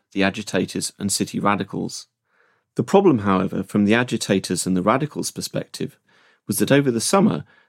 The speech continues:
the army's leadership had seemed to expend much more energy in addressing the king's concerns than the army's grievances. Moreover, they had been slow to address the Presbyterian threat in Parliament, only finally marching on London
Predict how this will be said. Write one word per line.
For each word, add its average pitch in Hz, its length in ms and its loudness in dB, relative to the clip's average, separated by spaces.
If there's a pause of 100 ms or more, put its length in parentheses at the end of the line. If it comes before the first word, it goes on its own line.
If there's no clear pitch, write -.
the 110 80 6
army's 117 340 4
leadership 123 480 2
had 98 140 -4
seemed 139 300 0
to 101 100 -6
expend 92 420 -2
much 123 340 2
more 98 160 -2
energy 92 380 0
in 92 80 0
addressing 95 460 -2
the 87 80 -6
king's 214 420 2
concerns - 600 -6 (260)
than 98 140 2
the 90 100 4
army's 107 400 4
grievances. - 800 -6 (840)
Moreover, 156 640 6 (180)
they 113 120 6
had 113 100 4
been 117 140 4
slow 175 320 2
to 151 160 -2
address 107 300 0
the - 80 -6
Presbyterian 98 720 -2
threat - 280 -4
in - 80 -6
Parliament, 127 640 0 (480)
only 135 260 6
finally 175 440 4
marching 90 420 0
on 90 100 2
London 95 440 2